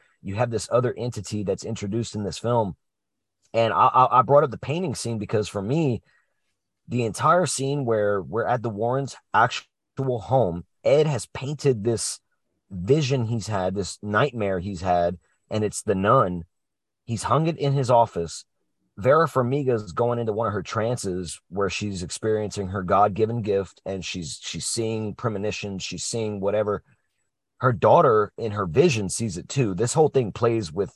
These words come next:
with what's happening, 'cause that didn't happen, but it's fucking awesome. And she follows the nun into the office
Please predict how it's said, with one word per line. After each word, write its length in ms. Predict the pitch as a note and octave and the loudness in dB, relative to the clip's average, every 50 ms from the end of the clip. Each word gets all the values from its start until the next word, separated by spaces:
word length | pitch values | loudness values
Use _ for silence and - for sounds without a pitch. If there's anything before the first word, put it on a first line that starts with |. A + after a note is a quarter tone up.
| _ - | _ -6
with 280 | F2+ G2 F2+ - - - | -4 -4 -4 -4 -8 -6
what's 180 | G2 G2 - | -6 -4 -2
happening, 340 | A2 G#2+ G2+ F2+ - F2 E2 | 0 0 0 0 -2 -6 -6
'cause 160 | - G2 F2 | -6 -6 -2
that 160 | F#2 A2 A2 | 0 0 2
didn't 200 | F#2+ B2+ A#2 G#2 | 2 2 0 0
happen, 340 | F#2+ G2+ G#2+ G2+ F#2+ - F#2 | -2 -4 -4 -4 -4 -4 -6
but 140 | D#2+ F#2 F2+ | -4 -4 -6
it's 120 | F2 - | -6 -6
fucking 280 | - - A#2+ A2 - F#2 | -4 -4 -4 -2 -2 -2
awesome. 400 | F2 F#2 F#2+ F#2+ - F#2 E2+ C3+ - _ _ _ _ _ _ _ _ _ _ _ _ | 0 0 0 -2 -2 -6 -10 -10 -12 _ _ _ _ _ _ _ _ _ _ _ _
And 140 | G#2 A2 G2 | -6 -6 -6
she 160 | - - G2 | -6 -8 -6
follows 400 | - - A#2 B2 A#2+ B2 A#2+ F#2+ | 0 2 4 4 4 2 0 0
the 80 | G2 G#2+ | -2 -2
nun 320 | G#2 A2 A2+ A#2+ A#2+ A2+ | 0 0 0 0 0 0
into 180 | G#2+ G2+ F2+ G2 | -4 -6 -6 -4
the 120 | F#2+ F#2+ | 0 2
office 500 | G2 G#2 A#2+ A2+ - G2 F#2 - - - | 4 4 4 2 2 -2 -6 -6 -8 -12